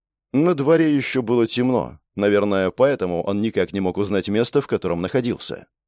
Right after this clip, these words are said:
Дорогу от работы до дома он знал наизусть. Степан сел и проверил карманы.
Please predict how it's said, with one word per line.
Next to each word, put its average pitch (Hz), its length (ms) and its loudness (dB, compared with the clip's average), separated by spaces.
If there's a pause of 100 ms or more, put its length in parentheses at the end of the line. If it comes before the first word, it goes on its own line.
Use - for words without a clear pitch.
(140)
Дорогу 156 420 0
от - 140 0
работы 117 380 0
до 107 180 0
дома 110 340 0
он 131 160 0
знал 78 280 -6
наизусть. 123 600 -2 (800)
Степан 185 520 0
сел 165 320 2
и 135 180 -2
проверил 107 540 0
карманы. 60 720 -4